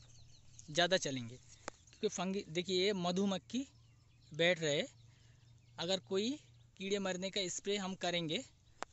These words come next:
तो ये मधुमक्खी नहीं बैठ पाएंगे। देखिए मधुमक्खी कैसे हम पूरा, म, बगीचे में पूरा मधुमक्खी भरा हुआ है। तो अभी हम फंगीसाइड स्प्रे करेंगे।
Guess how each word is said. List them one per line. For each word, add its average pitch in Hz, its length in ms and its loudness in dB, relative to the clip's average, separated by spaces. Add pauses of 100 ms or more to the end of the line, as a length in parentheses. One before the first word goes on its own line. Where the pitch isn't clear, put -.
(160)
तो 190 80 2
ये 196 80 4
मधुमक्खी 190 560 -2
नहीं 160 200 -2
बैठ 143 160 -2
पाएंगे। 127 300 -10
देखिए 175 280 -4
मधुमक्खी 170 680 -6 (720)
कैसे 175 260 -2
हम 185 180 -2 (1300)
पूरा, 208 320 2 (520)
म, 143 760 -8 (500)
बगीचे 185 380 0
में 180 140 -2
पूरा 196 220 -4
मधुमक्खी 180 520 -6
भरा 151 180 -6
हुआ 131 240 -4
है। 208 100 -6 (960)
तो 180 80 2
अभी 170 160 0
हम 208 200 -2 (760)
फंगीसाइड 208 560 0
स्प्रे 175 280 -6
करेंगे। 123 360 -6